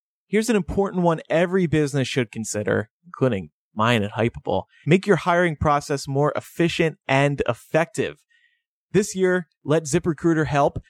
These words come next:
No one has done a better job of transforming how you find the right talent than they have.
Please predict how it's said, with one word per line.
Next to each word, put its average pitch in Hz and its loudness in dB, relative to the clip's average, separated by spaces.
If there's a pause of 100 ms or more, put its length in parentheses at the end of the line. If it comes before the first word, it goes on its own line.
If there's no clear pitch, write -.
(160)
No 143 2
one 208 0
has 127 -4
done 123 0
a 110 -2
better 110 2
job 113 0
of 113 -6
transforming 139 0
how 139 0
you 175 -2
find 127 -2
the 120 -4
right 117 0
talent 117 -2 (320)
than 123 -2
they 135 4
have. - -6